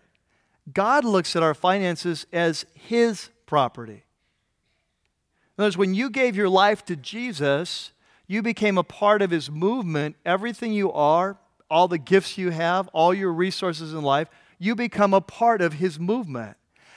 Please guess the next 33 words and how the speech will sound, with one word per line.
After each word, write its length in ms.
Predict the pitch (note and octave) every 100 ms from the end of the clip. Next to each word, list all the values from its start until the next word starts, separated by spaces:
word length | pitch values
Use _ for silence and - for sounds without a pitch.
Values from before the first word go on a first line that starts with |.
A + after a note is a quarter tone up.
| -
Your 220 | D#3+ G#3+
job 360 | F3+ G#3+ F#3+ E3
now 320 | C#3+ E3 G3
is 240 | F#3+ F3
to 440 | - F#3 F3+ E3+ D3+ _
manage 680 | D#3 F3+ A3+ B3+ E3+ D#3 -
his 300 | - G#3+ F#3
portfolio, 840 | - F#3+ D#3+ G3+ G3 C#3+ A2+ G2+ _ _ _ _ _ _ -
right? 200 | C#3+ D3+ _ _ _
He's 220 | - G3+
trusted 380 | - A#3 A#3 F#3+
you 80 | G3+
the 80 | F#3
portfolio. 500 | G3 F3 F#3+ D#3+ D#3+
Your 160 | F3+
job 220 | F3+ F3+ D#3+
is 80 |
to 80 | -
manage 580 | D#3 E3+ G#3+ F#3+ D#3+ -
his 160 | E3+ C#3
portfolio. 840 | D#3+ C#3+ - G#3 G#3 C3 G#2+ G2+ _ _ _ - - _
So 140 | -
he 40 | F#3+
says, 220 | G3+ E3
"If 100 | E3
you 140 | F#3+ F#3+
haven't 360 | A3+ A3+ A3
been 160 | F3 E3
trustworthy 600 | - G#3 G#3 - F3+ D#3+
with 140 | D3+
someone 380 | - F3+ D#3 D3
else's 400 | A#3 C#4 F3 C#3+
property, 760 | - D3+ C3+ D3+ C#3 C3+ C3+